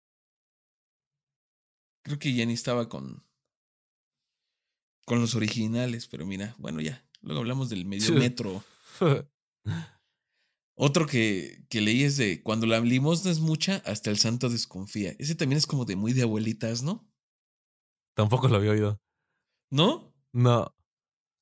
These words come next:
Speaker 1: Te hace falta barrio.
Speaker 2: N-, n-,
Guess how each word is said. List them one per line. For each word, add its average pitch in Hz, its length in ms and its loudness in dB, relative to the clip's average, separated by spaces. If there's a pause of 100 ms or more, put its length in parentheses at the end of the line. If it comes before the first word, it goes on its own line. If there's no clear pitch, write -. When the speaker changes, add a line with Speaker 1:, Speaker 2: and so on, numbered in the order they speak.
(720)
Speaker 1:
Te 90 80 -14
hace 120 140 -8
falta 104 300 -4
barrio. 98 560 -6 (540)
Speaker 2:
N-, - 100 -12 (180)
n-, 117 180 -10